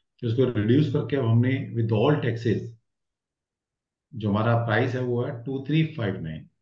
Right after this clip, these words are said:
यानी कि तेईस सौ साठ रुपए।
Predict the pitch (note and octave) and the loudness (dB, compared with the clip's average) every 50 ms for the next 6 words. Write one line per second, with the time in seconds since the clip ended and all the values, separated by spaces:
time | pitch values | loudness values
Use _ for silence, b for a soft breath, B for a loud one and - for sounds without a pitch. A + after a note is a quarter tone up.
0 | _ _ _ _ _ _ _ _ _ _ - F#2+ F#2 F#2+ G#2 G#2+ G#2+ - B2+ A#2+ | _ _ _ _ _ _ _ _ _ _ -12 -8 -6 -6 -6 -6 -6 -4 -4 -2
1 | B2 - - - - - - _ _ _ _ _ _ _ _ - A#2+ A#2 A#2 A2+ | -2 -2 -4 -6 -10 -18 -20 _ _ _ _ _ _ _ _ 0 0 0 0 0
2 | D#3 D3 - - G2+ F2+ D2+ - - - - - | -2 -4 -4 -4 -6 -6 -6 -8 -12 -14 -14 -16